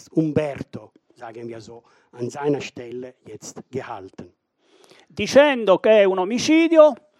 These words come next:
Speaker 2: e indicando su loro indicazione Badalamenti, il capo mafia, come responsabile.
Speaker 1: Ja, und in dieser Rede hat er schon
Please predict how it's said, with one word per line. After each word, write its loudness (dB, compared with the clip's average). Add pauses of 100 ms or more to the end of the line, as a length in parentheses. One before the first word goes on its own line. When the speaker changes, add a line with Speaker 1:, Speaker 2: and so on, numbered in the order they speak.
(160)
Speaker 2:
e 2
indicando 2
su -2
loro 6
indicazione 0
Badalamenti, 0 (320)
il -4
capo 2
mafia, 0
come 0
responsabile. -4
Speaker 1:
Ja, -12
und 2
in -6
dieser 2
Rede 0
hat -6
er -8
schon 2